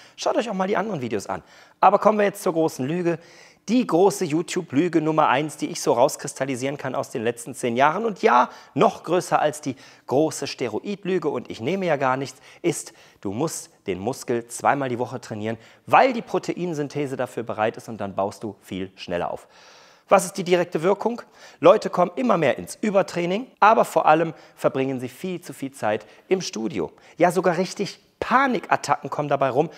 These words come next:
wenn sie nur einmal daran denken, in den Urlaub zu fahren. Wie viel lässt man bei nur zwei Wochen Urlaub an Proteinsynthese einfach ins Land streichen und dann direkt Muskeln abbauen? Ja, es entsteht wirklich eine Flutwelle an großer Panik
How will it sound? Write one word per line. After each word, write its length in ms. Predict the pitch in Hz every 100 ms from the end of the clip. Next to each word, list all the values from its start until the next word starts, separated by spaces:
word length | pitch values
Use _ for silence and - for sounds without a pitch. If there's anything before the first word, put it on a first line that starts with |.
| - -
wenn 160 | 175
sie 120 | 175
nur 340 | 196 214 302 330
einmal 340 | 214 208 196
daran 300 | 196 170 170
denken, 220 | 165 -
in 80 | 151
den 100 | 127
Urlaub 380 | - 294 277 -
zu 100 | -
fahren. 260 | - 78 67 _ - - - -
Wie 220 | - 277 302
viel 460 | - 226 294 269
lässt 340 | 139 165 - -
man 160 | 170
bei 100 | 151
nur 200 | 156 160
zwei 340 | - - 175 220
Wochen 260 | 196 170
Urlaub 300 | 180 196 196
an 140 | 160 160
Proteinsynthese 920 | - - 185 262 196 175 - 175 151
einfach 320 | 175 - 156
ins 160 | 123
Land 240 | 147 170 233
streichen 400 | - 87 69 - - - - -
und 200 | 208 -
dann 160 | 147
direkt 360 | 131 160 120 -
Muskeln 480 | 170 233 - 107 -
abbauen? 440 | - - 76 67 - - -
Ja, 240 | 147 208
es 100 | 214
entsteht 440 | 202 165 180 180 -
wirklich 360 | 175 180 165
eine 200 | 160 160
Flutwelle 880 | 156 - - 220 311 - 123 127 104 - - -
an 180 | 147
großer 400 | 135 147 220 -
Panik 500 | - - 156 156 165